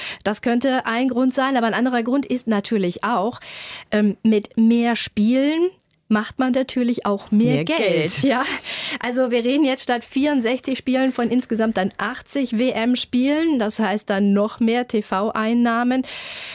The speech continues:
Speaker 1: Das heißt noch mehr Geld.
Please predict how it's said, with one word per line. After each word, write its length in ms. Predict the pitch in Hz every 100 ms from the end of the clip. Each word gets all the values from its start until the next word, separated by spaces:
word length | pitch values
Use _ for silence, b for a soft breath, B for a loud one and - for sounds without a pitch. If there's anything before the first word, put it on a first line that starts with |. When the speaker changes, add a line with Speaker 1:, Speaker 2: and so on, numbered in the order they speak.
| B B - - - - 269
Speaker 1:
Das 440 | - 196 190 196
heißt 240 | 202 208 -
noch 240 | 220 202
mehr 160 | 240 214
Geld. 480 | 202 208 277 339